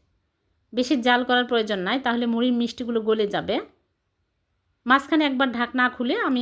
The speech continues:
আলতো করে নেড়ে দেব। আর মাঝে মাঝে চেক করে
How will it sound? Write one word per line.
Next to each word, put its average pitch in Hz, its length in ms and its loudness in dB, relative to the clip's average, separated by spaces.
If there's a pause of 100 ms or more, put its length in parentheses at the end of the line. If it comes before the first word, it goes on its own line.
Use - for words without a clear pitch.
(140)
আলতো 233 360 -2
করে 220 180 -2
নেড়ে 214 280 -2
দেব। 175 160 -4 (680)
আর 220 120 -2
মাঝে 269 200 4
মাঝে 302 220 2
চেক 269 180 -2
করে 262 140 0